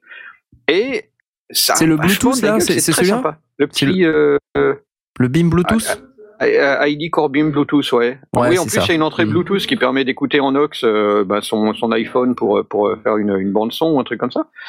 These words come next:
Speaker 1: C'est, ça m'a l'air très chouette. Enfin, c'est, c'est pas forcément le truc, euh, de, de, le plus révolutionnaire du monde, mais, euh, ça, ça m'a l'air d'être un petit, un petit truc pour la, pour de la composition, pour, pour les répétitions, qui m'a l'air vraiment, vraiment sympa.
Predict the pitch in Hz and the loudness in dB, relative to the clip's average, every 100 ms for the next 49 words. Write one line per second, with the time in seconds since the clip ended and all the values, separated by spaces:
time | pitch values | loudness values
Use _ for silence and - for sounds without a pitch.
0 | - - - - _ - - 151 226 294 | -18 -8 -4 -4 _ -16 -4 -2 0 -2
1 | - 202 - 123 - - 127 98 _ - | -2 -4 -2 -4 -4 -4 -2 -4 _ -20
2 | - - - 95 - 110 123 120 120 139 | -20 -16 -6 -6 -4 -4 0 -2 -2 -4
3 | 120 117 117 113 110 113 113 _ _ _ | -2 0 0 0 0 -2 -2 _ _ _
4 | _ _ _ _ _ _ _ - 104 - | _ _ _ _ _ _ _ -4 -2 0
5 | 127 127 131 143 131 131 143 220 320 - | 0 0 -2 -2 -2 0 0 0 -2 -6
6 | - - - 120 135 131 131 127 127 - | -18 -20 -6 0 2 2 2 0 -2 -6
7 | 127 143 160 208 165 143 143 - 196 202 | -4 -2 -2 -2 -2 -2 -4 -4 -2 0
8 | 175 156 147 208 - 220 - 147 123 - | 0 -2 -4 -6 -4 -2 0 0 0 0
9 | 131 123 - 131 139 131 - 160 165 160 | -2 -2 -4 -4 -2 -2 0 2 2 0
10 | 123 110 101 - 117 120 - 120 120 175 | 0 -2 -2 0 0 0 -4 -8 -4 -2
11 | 180 117 113 107 120 170 196 170 143 147 | 0 0 0 -2 -4 -4 -4 -4 -4 -4
12 | - - | -6 -8